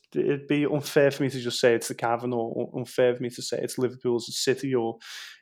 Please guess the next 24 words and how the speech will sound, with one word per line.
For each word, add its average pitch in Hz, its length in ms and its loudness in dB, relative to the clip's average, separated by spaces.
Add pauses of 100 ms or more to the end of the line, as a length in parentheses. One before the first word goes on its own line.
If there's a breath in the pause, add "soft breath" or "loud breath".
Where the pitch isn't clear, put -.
you 117 80 -2
know, 117 140 0
England 123 460 2
or, 113 160 2
or - 100 -2
the 120 120 -4
United 120 300 -2
Kingdom. 143 300 -4
It, - 140 -2
it's - 260 -2
something 160 260 0
we're 139 120 2
all 120 120 2
struggling 143 440 -2
with, 135 180 0
isn't 135 240 2
it? 139 40 0
And 131 120 0
I 127 40 2
think 139 200 -4
every 131 240 0
business 135 400 0
is 123 100 -4
struggling. 117 420 0